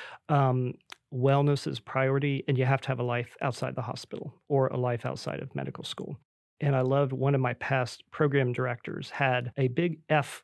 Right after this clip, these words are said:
on her door. And it meant for, she said, "There are always five Fs,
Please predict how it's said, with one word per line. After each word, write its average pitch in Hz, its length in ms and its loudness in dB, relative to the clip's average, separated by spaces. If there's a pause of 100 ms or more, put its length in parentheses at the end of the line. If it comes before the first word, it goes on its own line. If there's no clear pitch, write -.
on 135 200 2
her 123 200 -2
door. 120 460 -4 (460)
And 135 380 6
it 156 220 2
meant 147 280 2
for, 131 460 4
she - 160 -4
said, 123 200 -2
"There 131 120 2
are 123 60 2
always 151 320 2
five 160 320 4
Fs, 151 420 2